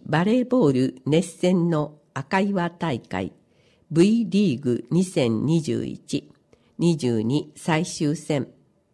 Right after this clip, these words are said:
赤岩市を練習拠点として活躍する岡山シーガルズ。四月三日、Vリーグ二千二十一、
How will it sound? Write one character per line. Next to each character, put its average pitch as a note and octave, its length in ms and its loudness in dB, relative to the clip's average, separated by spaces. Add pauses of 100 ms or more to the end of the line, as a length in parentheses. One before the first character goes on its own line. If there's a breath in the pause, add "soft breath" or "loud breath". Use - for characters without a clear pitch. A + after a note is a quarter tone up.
(640)
赤 E3+ 280 -2
岩 A#3 280 -2
市 - 180 -6
を C3 220 2 (120)
練 A3 280 2
習 A#3+ 280 0
拠 G#3 200 0
点 D3+ 260 2
と C3+ 220 -4
し - 140 -8
て D#3+ 280 -2
活 D3+ 280 -4
躍 D3 260 0
す C3+ 180 -4
る C3 200 -4 (220 loud breath)
岡 - 260 -2
山 D#3 300 2
シ A3 260 0
ー F3 40 0
ガ A#2 160 -2
ル G2+ 100 -4
ズ。 - 240 -10 (540)
四 - 220 -2
月 E3+ 280 0
三 B2+ 200 2
日、 - 340 -6 (300)
V G3+ 260 4
リ F#3+ 220 4
ー - 20 -10
グ B2+ 240 0
二 F#3+ 140 4
千 C3 360 2
二 D#3+ 160 2
十 A2+ 220 -2
一、 - 420 -8